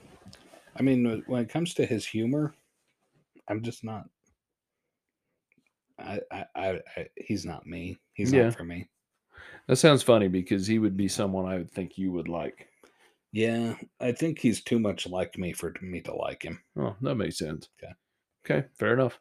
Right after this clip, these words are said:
Speaker 1: Yeah.
Speaker 2: So,
Speaker 1: Uh,
Speaker 2: what would you say your fa-, most favorite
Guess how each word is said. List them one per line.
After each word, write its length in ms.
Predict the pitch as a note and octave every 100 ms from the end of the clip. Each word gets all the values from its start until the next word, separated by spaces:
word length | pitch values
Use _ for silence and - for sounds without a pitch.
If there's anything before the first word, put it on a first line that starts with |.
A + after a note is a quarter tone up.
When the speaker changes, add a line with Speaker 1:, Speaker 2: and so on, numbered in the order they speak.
| _ _
Speaker 1:
Yeah. 220 | F2 E2+ F2+ - -
Speaker 2:
So, 400 | - C#3 A#2+ A2
Speaker 1:
Uh, 40 | -
Speaker 2:
what 220 | - F3+ D#3+
would 180 | C#3+ A#2+
you 160 | C3+ C3
say 160 | -
your 240 | A#2 G2 F#2
fa-, 220 | - G#2 -
most 300 | A2+ G2+ -
favorite 320 | F#2+ F#2